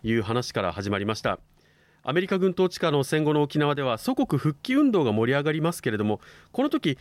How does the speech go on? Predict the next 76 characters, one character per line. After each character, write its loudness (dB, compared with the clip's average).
祖 0
国 2
と 0
い -
う 4
言 2
い -2
方 0
を 0
す -2
る -2
と 0
い 2
う -2
こ 0
と 2
は、 0
沖 -4
縄 2
は 0
日 2
本 4
の 2
一 0
部 0
だ 2
と -2
い 4
う 4
意 2
識 -2
が 0
あ 0
る 2
わ 2
け -6
な 0
ん -2
で -4
す -8
が、 -2
そ 0
も 4
そ 0
も 4
沖 -2
縄 2
は 2
琉 2
球 2
王 2
国 -16
と 2
い 2
う -2
独 -2
立 -2
し -4
た -4
一 -4
国 -2
家 0
だ 0
っ -4
た -2
と -2
い 2
う 2
歴 -2
史 -2
も 0
あ 0
る 0
わ 0
け -2
で、 0